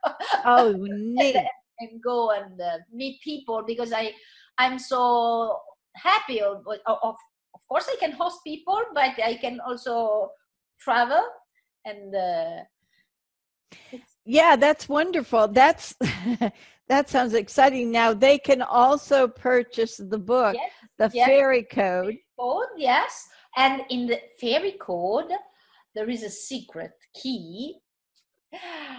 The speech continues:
Speaker 1: So there is a secret key to access a secret part of my website in which they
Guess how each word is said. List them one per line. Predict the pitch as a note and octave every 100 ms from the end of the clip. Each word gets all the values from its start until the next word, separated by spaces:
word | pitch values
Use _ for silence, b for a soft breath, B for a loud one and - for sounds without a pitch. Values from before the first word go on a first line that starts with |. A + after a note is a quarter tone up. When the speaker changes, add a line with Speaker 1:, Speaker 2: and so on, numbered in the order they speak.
| A#3 _
Speaker 1:
So | A#3+ A#3 - A3+ -
there | A3+
is | F4
a | G4+
secret | - F4+ F4+ G#4+ G#4+
key | - C#4+ D4 F#4+ B4+ - -
to | D4+ C#4 C4+ B3+ A#3 _ A3
access | A3 - F4 D4 - - -
a | A3+
secret | - F4+ F4+ C4 - -
part | C#4 G#3 F3+ G#3
of | F#3+
my | G3 G3+
website | G3+ E4 - - E3+ E3+ G3+ D4 _ A#3+
in | A3+
which | A#3+ B3+ B3 - - - _
they | A3 A3